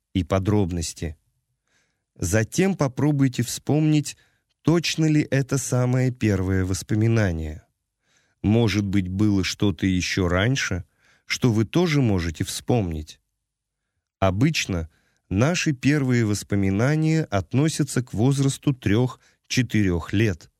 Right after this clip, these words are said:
Но есть люди, которые помнят себя в еще более раннем возрасте. Если вы дадите своему подсознанию и памяти задачу вспомнить,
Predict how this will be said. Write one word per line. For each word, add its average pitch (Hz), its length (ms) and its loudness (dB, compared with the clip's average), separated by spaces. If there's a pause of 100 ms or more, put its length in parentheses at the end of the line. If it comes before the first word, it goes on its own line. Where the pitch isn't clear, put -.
(460)
Но 98 140 2
есть 101 380 0
люди, 101 500 0 (460)
которые 151 520 2
помнят 151 460 0
себя 123 400 -2
в 143 60 -4
еще 120 360 0
более 139 520 2
раннем 107 480 0
возрасте. 85 720 -2 (720)
Если 101 440 2
вы 95 160 0
дадите 98 460 0
своему 95 500 0
подсознанию 92 920 -2
и 117 140 0
памяти 92 680 -2 (300)
задачу 98 580 0
вспомнить, 131 800 -2